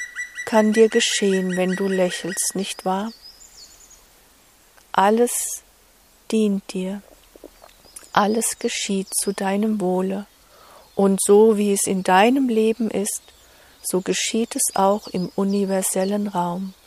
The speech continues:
O ihr geliebten Menschen, ihr seid nicht alleine. Ihr seid umgeben von Licht und Liebe.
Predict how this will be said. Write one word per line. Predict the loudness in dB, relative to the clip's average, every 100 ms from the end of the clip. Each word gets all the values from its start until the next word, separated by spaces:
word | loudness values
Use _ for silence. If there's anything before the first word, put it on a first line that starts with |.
| _ -20 -20 -20 -12 0
O | 4
ihr | 6 4
geliebten | 2 2 0 -2 _ -2 0
Menschen, | 0 0 -4 -6 -8 -10 -12 _ _ _ _ _ _
ihr | 2 4 4
seid | 4 2 0
nicht | -4 -4 -8
alleine. | -8 -6 -6 -6 -8 -10 -14 -20 -20 -20 -20 -20 -20 -20 -20 -20 -20 -20 -20 -20 -20 -20 -20 -20 -20 -10 2
Ihr | 4 4 2 -4
seid | -4 2 2 2
umgeben | 0 -2 -2 0 0 0 -4 -4
von | -4 -2 0
Licht | 0 0 -4 -12 -6
und | -4 -4 -6
Liebe. | -4 -4 -4 -6 -10